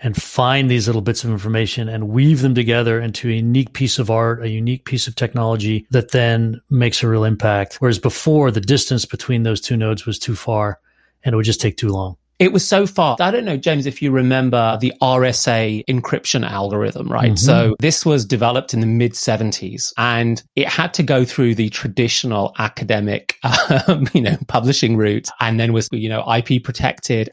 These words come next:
Speaker 2: and really didn't become very commonplace for twenty to twenty-five years. And that was the amount of time it took for ideas to go through from brilliant academics through to,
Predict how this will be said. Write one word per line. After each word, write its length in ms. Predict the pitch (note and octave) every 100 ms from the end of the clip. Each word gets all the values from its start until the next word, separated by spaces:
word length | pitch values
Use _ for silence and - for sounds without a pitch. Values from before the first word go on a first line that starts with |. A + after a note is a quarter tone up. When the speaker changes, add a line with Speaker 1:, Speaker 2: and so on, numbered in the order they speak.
| -
Speaker 2:
and 280 | B2+ B2+ C3
really 280 | C3+ F3+ G#3+
didn't 540 | C3 D3 D3+ G3 - -
become 540 | C#3+ - - F#3 F3
very 260 | B2 C#3 C#3
commonplace 880 | - C#3 E3+ - G#2 G#2 - - -
for 100 | B2
twenty 540 | - - C#3+ D3 F3
to 120 | - D3
twenty-five 600 | - C#3 C#3 D3 C#3 B2
years. 500 | F3+ G#3+ - - -
And 340 | D3 D3 C3+ -
that 320 | C3 D3+ F3 G3
was 200 | D3+ C3+
the 120 | C3+
amount 480 | A#2+ A#2+ D3 D3 B2+
of 100 | -
time 440 | - D#3+ D#3+ G#2
it 160 | - -
took 260 | D#3+ -
for 160 | - C3+
ideas 480 | A#2 B2 C3+ C#3 -
to 100 | A2
go 200 | A#2+ A2+
through 240 | - A#2+
from 200 | - A2
brilliant 360 | B2+ B2+ B2+ B2+
academics 840 | A#2+ - A#2+ C3+ C3+ - - -
through 220 | C3+ B2
to, 460 | - B2+ A2+ G#2+